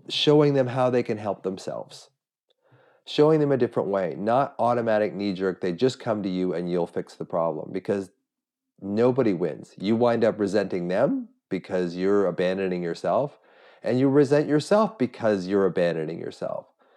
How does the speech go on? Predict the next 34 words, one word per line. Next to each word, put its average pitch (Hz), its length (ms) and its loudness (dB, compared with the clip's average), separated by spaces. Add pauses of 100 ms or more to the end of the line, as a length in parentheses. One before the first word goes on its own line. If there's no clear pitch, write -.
(280)
So 143 460 2
the 135 120 2
real 160 280 4
thing 98 400 -2
is, 98 320 -6 (240)
can 135 400 -4
you, 147 360 2 (200)
can 135 340 -6
you 135 140 0
see 95 680 -6 (520)
when 101 400 -4
you 113 260 0
are 101 420 0 (380)
giving 117 440 2
away 95 320 0
your 90 140 0
power, 80 480 -10 (280)
when 98 300 -4
you 110 240 -4
are 95 280 -2
not 107 300 -2
allowing 101 460 0
yourself 107 480 -2
to - 80 -12
be 110 140 -2
vulnerable, 90 840 -2 (240)
not 107 180 0
allowing 104 380 0
yourself 104 400 -4
to - 80 -8
be 113 100 -6
taken 92 380 -8
care 80 280 -2
of, 78 120 -6